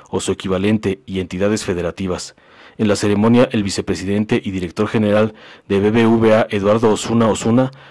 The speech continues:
anunció que la institución bancaria que representa continuará el apoyo a los estudiantes mexicanos de todos los niveles escolares con becas.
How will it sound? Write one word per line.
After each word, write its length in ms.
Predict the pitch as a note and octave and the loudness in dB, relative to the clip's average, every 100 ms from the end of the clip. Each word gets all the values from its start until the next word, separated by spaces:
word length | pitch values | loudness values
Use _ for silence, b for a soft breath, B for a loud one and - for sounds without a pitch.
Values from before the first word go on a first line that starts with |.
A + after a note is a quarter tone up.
| B | B
anunció 400 | F#2+ F#2+ - A2+ | -2 -2 -2 0
que 80 | A#2+ | 2
la 80 | |
institución 580 | G#2 - F#2 F#2 A2 A#2+ | 0 -2 -8 -6 0 2
bancaria 500 | A2 G2+ - A2 G#2+ | 2 0 0 0 0
que 120 | - | -4
representa 640 | F2+ - E2+ A2 G#2+ B2 C3 B B B | -8 -8 -6 -4 -2 -2 -2 B B B
continuará 500 | G#2 G2 G2 G2 A2 | -4 -2 0 2 4
el 100 | A2+ | 4
apoyo 320 | G#2 A2 A2+ | 2 2 2
a 40 | |
los 140 | A2+ - | 0 -2
estudiantes 520 | - F#2+ G2 G#2 A2+ | -8 -4 -4 -2 -4
mexicanos 480 | F#2 - G#2 A2+ A2 | -4 -4 0 0 0
de 80 | G2+ | 0
todos 180 | G2+ | 2
los 140 | A2 G2+ | 2 0
niveles 340 | F2+ G2 G#2+ | -2 -4 -4
escolares 480 | G2+ - F2+ G2+ G2+ | -6 -6 -4 -2 -4
con 180 | E2+ E2 | -6 -6
becas. 540 | E2+ - - - - | -8 -10 -12 -12 -14